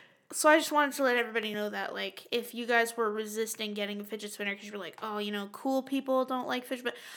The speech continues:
Speaker 2: I like fidget spinners, and so
Speaker 1: There you go. That's all the
Speaker 2: pretty
Speaker 1: affirmation
Speaker 2: obvious.
Speaker 1: I need.
Speaker 2: Yeah, and then, I mean, get yourself one and just be a part of the crew.
Speaker 1: I've, I played with my cousin's fidget spinner. That sounds so horrendously incestuous.
Speaker 2: Yeah, ew.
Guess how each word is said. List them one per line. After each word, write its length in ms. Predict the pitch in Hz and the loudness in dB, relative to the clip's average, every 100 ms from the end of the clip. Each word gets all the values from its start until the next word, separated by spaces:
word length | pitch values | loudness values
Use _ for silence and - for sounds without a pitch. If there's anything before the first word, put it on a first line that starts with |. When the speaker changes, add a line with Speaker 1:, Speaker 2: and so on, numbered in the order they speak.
| - _ - | -16 _ 8
Speaker 2:
I 600 | 240 247 254 247 233 214 | 12 12 12 10 8 4
like 240 | 208 202 | 0 0
fidget 420 | - - 202 196 | -2 -4 -4 -4
spinners, 480 | - 208 190 185 - - | -4 -4 -4 -4 -4 -6
and 140 | 214 | -4
so 500 | - 240 208 196 190 - _ _ 269 196 | 0 4 4 2 -4 -10 _ _ -6 2
Speaker 1:
There 180 | 214 233 | 8 10
you 120 | 226 | 10
go. 160 | 226 208 | 10 10
That's 320 | 185 226 - | 12 12 12
all 60 | 240 | 12
the 40 | |
Speaker 2:
pretty 160 | 302 226 | 12 12
Speaker 1:
affirmation 640 | 220 285 294 294 269 254 | 12 12 12 12 12 12
Speaker 2:
obvious. 60 | 240 | 12
Speaker 1:
I 240 | 233 262 | 12 12
need. 80 | 220 | 12
Speaker 2:
Yeah, 300 | 240 226 220 | 12 12 12
and 140 | 220 233 | 10 6
then, 280 | 247 233 - | 2 2 2
I 100 | 247 | 4
mean, 260 | 247 233 220 | 2 0 4
get 240 | 269 262 | 4 4
yourself 440 | 226 - 208 202 214 | -2 0 0 0 -4
one 220 | 196 185 | -4 -4
and 100 | 185 | -8
just 240 | - - - | -6 -6 -6
be 100 | - | -8
a 60 | |
part 240 | - - - | -6 -6 -6
of 80 | - | -8
the 80 | |
crew. 320 | - - 247 233 | -4 4 4 4
Speaker 1:
I've, 60 | |
I 100 | - 247 | 4 4
played 360 | - 311 330 | 6 6 6
with 140 | 339 285 | 4 2
my 140 | 240 | 0
cousin's 500 | 226 - 254 247 233 - | 0 2 4 4 0 2
fidget 320 | 214 196 190 | 0 0 -2
spinner. 460 | - 202 185 180 214 | 0 2 2 0 -2
That 160 | 226 | -4
sounds 320 | 233 269 233 | 0 0 2
so 840 | - - - - - 226 226 214 196 | -2 -4 -4 -4 2 4 6 4 2
horrendously 840 | 202 196 190 196 202 190 180 190 175 | 0 2 2 2 0 0 -2 -4 -2
incestuous. 1000 | 180 185 185 175 - - 123 165 - - - - - | -2 -2 -2 -4 -6 -8 -8 -6 -8 -8 -16 -20 -8
Speaker 2:
Yeah, 320 | 262 262 226 - | -2 0 0 0
ew. 320 | 254 233 | -2 -2